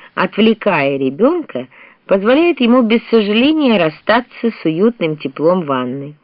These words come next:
После ванны тельце можно уже не только промокать,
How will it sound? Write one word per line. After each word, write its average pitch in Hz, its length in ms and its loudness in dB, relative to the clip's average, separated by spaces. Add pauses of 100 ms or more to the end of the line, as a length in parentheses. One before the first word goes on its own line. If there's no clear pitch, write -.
(420)
После 214 320 2
ванны 214 400 2
тельце 202 460 0
можно 185 420 2
уже 180 280 2 (320)
не 208 220 4
только 147 520 0
промокать, 156 800 -2